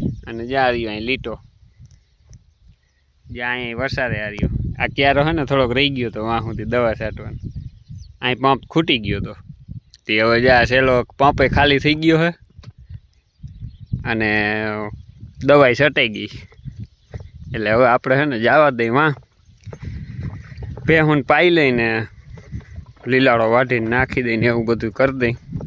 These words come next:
એટલે ટૂંકમાં ઢેગલો કરી રાખી. એટલે દોઈને સીધું નાખીને દે ખખેરીએ. આમ હા, નહીં એટલીક દવા હે, પણ આપણે લહણ કેરામાં છાંટી દઈ. હે બધું ખાતર, એટલે એમાંય ગણ કરી.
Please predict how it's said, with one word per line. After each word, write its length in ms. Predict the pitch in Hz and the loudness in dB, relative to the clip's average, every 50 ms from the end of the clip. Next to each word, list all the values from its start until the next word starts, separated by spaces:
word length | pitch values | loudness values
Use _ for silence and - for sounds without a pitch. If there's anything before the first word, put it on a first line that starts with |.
| - - - - - - - - - - - - - - - - - | -12 -12 -12 -12 -12 -10 -10 -10 -10 -10 -12 -16 -20 -18 -18 -12 -8
એટલે 240 | 123 120 110 110 107 | -4 -2 -2 0 0
ટૂંકમાં 360 | - 135 123 127 131 120 113 | -2 -2 -2 0 0 0 2
ઢેગલો 340 | 131 147 139 143 139 131 120 | 2 2 4 4 4 4 4
કરી 200 | 143 147 143 135 | 4 4 4 4
રાખી. 360 | 135 123 117 - 120 123 127 - - - - - - - - - - - | 2 2 0 -2 -4 -8 -8 -10 -14 -20 -20 -18 -18 -16 -14 -14 -14 -12
એટલે 180 | - 120 110 110 | -8 -6 -6 -2
દોઈને 300 | 113 131 139 147 131 123 | 2 4 4 4 4 4
સીધું 300 | 123 135 131 120 120 113 | 2 0 0 0 0 0
નાખીને 420 | 117 127 135 139 - - 120 110 | 0 0 0 0 -2 -6 -6 -4
દે 140 | 113 117 113 | 0 0 0
ખખેરીએ. 640 | - - 135 123 - - 117 104 98 101 104 - - - _ - - - - - - - - - - - - - - - - - - | 0 0 -2 -2 -2 -6 -8 -8 -8 -10 -12 -12 -16 -18 _ -18 -16 -14 -14 -16 -18 -20 -20 -20 -20 -20 -20 -20 -20 -20 -20 -12 -6
આમ 140 | 131 120 123 | -2 0 0
હા, 120 | 135 156 151 | 2 2 0
નહીં 400 | 139 123 120 131 147 156 147 151 | 0 2 2 4 4 4 4 2
એટલીક 220 | - - 139 123 | 2 -2 -4 -2
દવા 300 | 127 135 143 143 135 123 | 2 4 6 6 6 4
હે, 240 | 120 123 147 147 123 | 2 2 0 0 0
પણ 140 | 117 110 104 | 0 -2 -2
આપણે 280 | 104 110 - 113 107 | -2 -2 -4 -6 -4
લહણ 380 | 104 110 127 139 139 123 113 107 | -2 0 0 2 0 0 -2 -4
કેરામાં 400 | - 131 127 127 123 110 113 110 | -4 0 0 2 2 2 0 -2
છાંટી 340 | - 123 139 127 - 117 101 | -2 -2 -2 -2 -4 -6 -8
દઈ. 180 | 101 104 104 - - - - - - - - - - - | -8 -10 -12 -14 -18 -20 -20 -20 -20 -20 -20 -20 -8 -2
હે 140 | - 156 147 | 0 2 4
બધું 280 | 151 143 143 131 139 120 | 4 4 4 4 2 0
ખાતર, 400 | - - 151 156 - 151 135 120 | 2 0 0 0 0 0 -2 -2
એટલે 240 | 113 110 113 110 113 | -2 -4 -2 -2 0
એમાંય 300 | 123 131 135 123 113 123 | 0 2 0 0 0 2
ગણ 260 | 123 135 139 127 117 | 2 4 4 2 2
કરી. 220 | - 117 117 113 | 0 -2 -4 -4